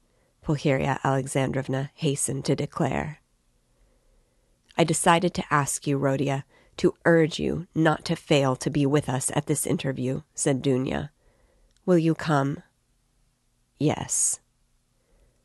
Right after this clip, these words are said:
"I will ask you, too, to be with us at eight o'clock," she said, addressing Razumihin. "Mother, I am inviting him, too."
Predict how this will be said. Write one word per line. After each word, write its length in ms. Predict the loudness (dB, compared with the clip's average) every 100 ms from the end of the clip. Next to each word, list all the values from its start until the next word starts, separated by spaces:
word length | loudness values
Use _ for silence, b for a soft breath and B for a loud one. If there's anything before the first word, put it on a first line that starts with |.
| -2
"I 80 | 2
will 160 | 2 2
ask 380 | 2 2 -2 0
you, 200 | 2 2
too, 380 | -2 -2 -2 -2
to 140 | -4
be 160 | 0 0
with 180 | 0
us 200 | 0 0
at 120 | -2 0
eight 160 | 2 2
o'clock," 540 | -2 -2 -2 -4 -8
she 180 | -6 -6
said, 440 | -2 -2 -2 -6 -12 b b b b
addressing 480 | 0 0 -2 0 0
Razumihin. 800 | 0 0 0 -2 -4 -4 -6 -8 _ _ _ _ _ _ 0
"Mother, 440 | 2 4 2 -2 -6 _ _ _
I 100 | 2
am 120 | 4
inviting 440 | 4 4 2 2 0
him, 240 | 2 0
too." 400 | 0 -2 -2 -4